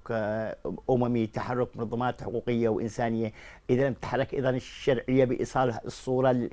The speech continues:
لمخاطبة ال-، المنظمات الدولية والإنسانية والاتحاد الأوروبي وكل ما ي-،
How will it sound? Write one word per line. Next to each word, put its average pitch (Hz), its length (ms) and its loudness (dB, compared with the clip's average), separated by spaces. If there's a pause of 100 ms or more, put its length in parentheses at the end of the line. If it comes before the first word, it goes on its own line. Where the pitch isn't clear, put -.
(280)
لمخاطبة 131 380 2 (100)
ال-، 123 160 0
المنظمات 120 680 0
الدولية 127 420 2
والإنسانية 123 580 0
والاتحاد 123 340 0
الأوروبي 123 320 0
وكل 180 540 4
ما 143 180 4
ي-، 147 220 4